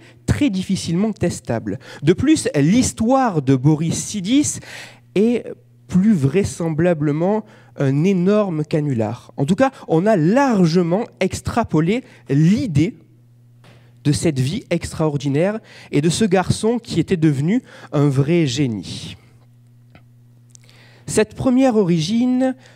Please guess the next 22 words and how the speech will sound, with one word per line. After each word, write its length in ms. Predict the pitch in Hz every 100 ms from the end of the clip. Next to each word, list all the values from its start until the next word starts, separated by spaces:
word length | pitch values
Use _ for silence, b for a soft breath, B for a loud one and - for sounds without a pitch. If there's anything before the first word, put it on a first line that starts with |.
| b
tombe 440 | - 226 240 220 - -
un 120 | 135
petit 180 | - 160
peu 200 | 202 151
à 60 |
l'eau. 200 | 107 71 - _ _ _ _ _ _ _ _ -
Et 80 | 156
vous 120 | 196
allez 100 | 285
peut-être 420 | - 330 - -
vous, 340 | - 120 143 160 127
vous 300 | 131 110 131
me 460 | 110 104 101 104 143
demander, 560 | 143 135 120 120 247 294 - b b b b b _ _ _ _ b b b b b -
et 60 |
les 100 | 151
dix 120 | 160 208
pour 160 | 143
cent 120 | 160
dans 120 | 165 143
tout 120 | 135
ça ? 200 | 151